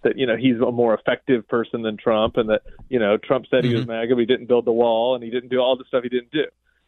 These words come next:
Speaker 1: Um, so can Trump, can De-, now the question for DeSantis is, can he do it toe-to-toe on stage? And I went to see him in Florida for the circus last week, and, uh, you know, the guy doesn't really have a ton of stage presence, and he's going up against an all-time apex predator who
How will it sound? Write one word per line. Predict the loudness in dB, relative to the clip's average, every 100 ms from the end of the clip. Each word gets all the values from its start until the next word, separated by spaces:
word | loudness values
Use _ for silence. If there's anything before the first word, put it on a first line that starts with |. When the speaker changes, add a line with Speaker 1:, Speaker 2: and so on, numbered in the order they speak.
| -2
Speaker 1:
Um, | 0 2 0 -2 -8 -2
so | 2 2 2
can | 0 -2
Trump, | -2 -2 -4 -6 -2
can | -2
De-, | -4 -6
now | -2 0
the | 2
question | 0 0
for | -2
DeSantis | 0 0 -2 0 -2
is, | -2
can | 0
he | 0
do | 2
it | 2
toe-to-toe | 2 0 0 0 0 -2
on | -6 -2
stage? | 0 0
And | -2 -2
I | -2
went | -4
to | -6
see | -8
him | -10
in | -6
Florida | -2 0
for | -2 -6
the | -2
circus | -2 0 -2
last | 0 0 -2
week, | -6 -4
and, | -4 -8 _ _ _
uh, | -4 -2
you | 0
know, | 0
the | 0
guy | 0 2
doesn't | 0 0
really | -2 0
have | -2
a |
ton | -4 -6
of | -2
stage | 0 0 0
presence, | -2 -2 -6
and | -6
he's | -4
going | 0 0 0
up | -2
against | -6 -6
an | -2
all-time | 0 0 0 -2 0
apex | 0 0 -4
predator | _ -2 -2 -2
who | -4